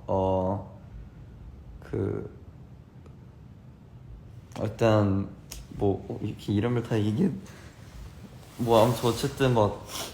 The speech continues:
저는 세션을, 어, 잡고 싶어서 한, 음, 이 년 전인가?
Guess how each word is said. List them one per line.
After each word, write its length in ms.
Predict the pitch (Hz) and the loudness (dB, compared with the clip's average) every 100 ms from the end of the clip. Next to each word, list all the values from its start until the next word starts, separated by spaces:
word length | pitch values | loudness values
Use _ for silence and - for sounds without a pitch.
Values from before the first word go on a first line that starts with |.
| - - - - - - - - - - - - - - - - | -14 -14 -14 -14 -20 -20 -20 -20 -20 -18 -18 -18 -18 -18 -18 -14
저는 240 | - 127 127 | 2 4 4
세션을, 1300 | - 226 226 247 240 233 214 190 165 123 98 - - - - | 4 4 6 6 6 6 8 8 8 6 4 0 -8 -12 0
어, 540 | 104 104 104 101 101 | 4 6 6 6 4
잡고 380 | - 131 - 151 | 0 -6 -2 -2
싶어서 600 | 151 - - 127 123 120 | -2 -4 -2 4 6 6
한, 540 | 110 131 117 104 92 - - - - - - - - - - - - - - - - - - - - - - - | 4 4 4 2 0 -4 -12 -14 -16 -18 -18 -18 -18 -16 -16 -16 -18 -18 -16 -16 -16 -18 -18 -20 -20 -18 -6 2
음, 560 | 113 110 107 104 104 - | 4 4 2 0 -2 0
이 160 | 110 | 2
년 360 | 131 196 330 311 | 2 2 0 0
전인가? 640 | - 117 107 101 127 - | -2 0 0 2 0 -4